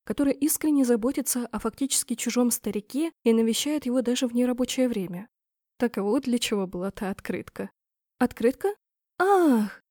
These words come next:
открытка! Точно! Я обронила, когда ты меня напугал. Нашел ее? Теперь понятно, почему ты решил, что я его любовница. Смеется она. Ну вот и приехали. Это мой дом.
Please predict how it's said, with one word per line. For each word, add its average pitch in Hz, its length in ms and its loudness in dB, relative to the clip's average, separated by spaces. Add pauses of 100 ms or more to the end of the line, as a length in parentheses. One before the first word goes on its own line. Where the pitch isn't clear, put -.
открытка! 285 880 4 (260)
Точно! 220 540 4 (460)
Я 277 200 8
обронила, 254 540 8
когда 240 240 6
ты 254 100 2
меня 247 200 8
напугал. 254 520 4 (280)
Нашел 370 420 6
ее? 214 260 2 (500)
Теперь 240 260 4
понятно, 240 460 4
почему 214 260 0
ты 208 100 2
решил, 220 300 2
что 214 200 -6
я 220 140 4
его 214 120 6
любовница. 202 720 2 (640)
Смеется 208 580 0
она. 185 260 -6 (720)
Ну 381 300 8
вот 330 160 4
и 339 40 4
приехали. 220 680 2 (400)
Это 311 240 4
мой 262 180 6
дом. 196 320 -2